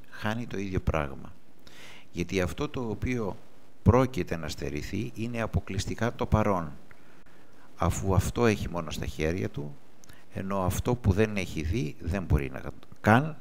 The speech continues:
και να το χάσει. Της ανθρώπινης ζωής η διάρκεια όσο είναι μια στιγμή,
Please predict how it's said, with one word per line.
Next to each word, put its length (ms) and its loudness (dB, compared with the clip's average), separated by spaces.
και 120 0
να 120 -2
το 80 0
χάσει. 460 0
Της 200 2
ανθρώπινης 580 2
ζωής 480 2
η 100 -2
διάρκεια 580 2
όσο 220 -2
είναι 200 -4
μια 180 -4
στιγμή, 580 -4